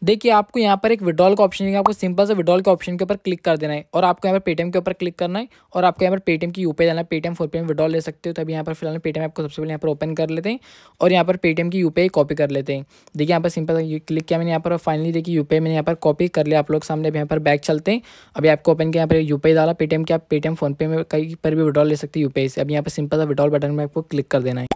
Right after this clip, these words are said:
और देखिए, finally सिर्फ एक मिनट में विड्रॉल हो चुका है। अभी देखिए, यहाँ पर विड्रॉल सक्सेसफुल हो चुका है। देखिए आप लोग सामने यहाँ पर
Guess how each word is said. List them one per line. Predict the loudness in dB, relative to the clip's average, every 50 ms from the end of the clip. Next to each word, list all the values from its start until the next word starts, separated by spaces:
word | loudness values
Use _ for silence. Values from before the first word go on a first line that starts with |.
| -10 _ _ _ 2
और | 2 2 4
देखिए, | 4 2 4 2
finally | 4 4 4 4 4 4 2 0
सिर्फ | 2 2 2 2 2 0
एक | -4 2 6 6 6 6 4 2
मिनट | 2 2 4 4 4 4 4
में | 4 4 4
विड्रॉल | 4 4 4 6 8 8 8 8
हो | 6 2
चुका | 2 2 2 2
है। | 2
अभी | 2
देखिए, | 2 2
यहाँ | 2 4 4
पर | 4
विड्रॉल | 4 4 4 6 6 6 6
सक्सेसफुल | 2 -4 -2 -2 -4 -4 -2 0 2
हो | 2 2
चुका | 0 0 -2 -2
है। | 0
देखिए | 0 0 0
आप | 0 0 2
लोग | 0 -2 0
सामने | -2 -4 -4 -2 -2
यहाँ | -2 -2 -2
पर | -2 -4 -4 -4